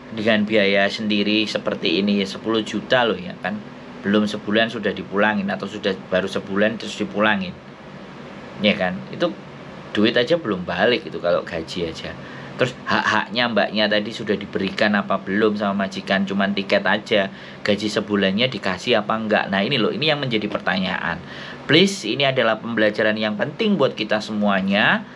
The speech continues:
Saya bukan orang yang sok pinter, sok guruin, tapi saya bercerita berdasarkan orang yang bercerita.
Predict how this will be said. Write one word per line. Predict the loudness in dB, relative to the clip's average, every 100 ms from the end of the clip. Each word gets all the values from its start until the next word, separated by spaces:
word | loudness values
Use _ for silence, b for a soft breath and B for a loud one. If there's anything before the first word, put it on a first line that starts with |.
| B B -4
Saya | 2 2
bukan | 2 0 0 2
orang | 4 4 2 2
yang | 0 2 0 -4
sok | -2 0 0 0
pinter, | 0 2 0 0
sok | 0 -2 -4 -16 -16 -16 -16 -14 -14 -14 -14 -12 -12 -12 -12 -6
guruin, | 2 4 6 6 4 2 0 -4 -6 -2
tapi | -2 2 0 0 B B -14
saya | 0 2 2
bercerita | 0 0 0 0
berdasarkan | 0 -2 -4 -2 -4 -2 -4 -2
orang | -2 0
yang | -2 -2
bercerita. | -4 -2 -4 -4 -4 -4